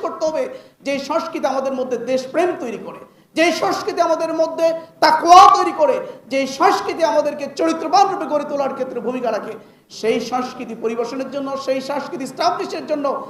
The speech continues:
আমরা কাজ করছি। এই কাজটা শুধু আমাদের সাংস্কৃতিক পরিবেশনের মধ্যে সীমাবদ্ধ থাকলে হবে না, এটাকে একটা আন্দোলনে পরিবর্ত-, পরিণত করতে হবে। আমরা যদি এই কালচারকে, এই শাস-, দেশপ্রেমিক এবং ইসলামী মূল্যবোধে বিশ্বাসী এই কালচারকে যদি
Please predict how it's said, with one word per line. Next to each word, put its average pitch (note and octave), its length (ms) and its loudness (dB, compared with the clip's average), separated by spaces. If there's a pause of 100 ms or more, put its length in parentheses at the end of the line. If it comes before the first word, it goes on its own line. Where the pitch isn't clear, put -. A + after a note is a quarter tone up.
(240)
আমরা G#3+ 140 -2 (100)
কাজ C#4 120 0 (100)
করছি। D#4+ 260 -6 (480)
এই D#4+ 160 -2
কাজটা D#4 360 2
শুধু D#4+ 180 -4 (500)
আমাদের D4 220 4 (100)
সাংস্কৃতিক D#4 520 -4 (120)
পরিবেশনের E4 560 2
মধ্যে D#4 200 -2 (100)
সীমাবদ্ধ C4+ 340 -2 (120)
থাকলে B3+ 260 -6
হবে C4+ 200 0
না, E4 40 2 (380)
এটাকে D4 260 2
একটা D#4+ 120 -4 (220)
আন্দোলনে G4+ 420 6 (100)
পরিবর্ত-, D#4 580 -2 (460)
পরিণত D4 260 2 (120)
করতে A3+ 240 -2
হবে। G3+ 140 -4 (340)
আমরা D#4+ 240 6
যদি D#4+ 200 -2
এই E4 160 -4
কালচারকে, E4 480 2 (100)
এই D#4 60 -4 (100)
শাস-, - 240 -6 (160)
দেশপ্রেমিক D#4+ 520 0 (340)
এবং B3+ 180 0
ইসলামী D#4 320 0 (100)
মূল্যবোধে G4+ 500 4
বিশ্বাসী D#4 360 -4
এই D4 120 -8
কালচারকে F4 440 2 (100)
যদি D#4 100 -6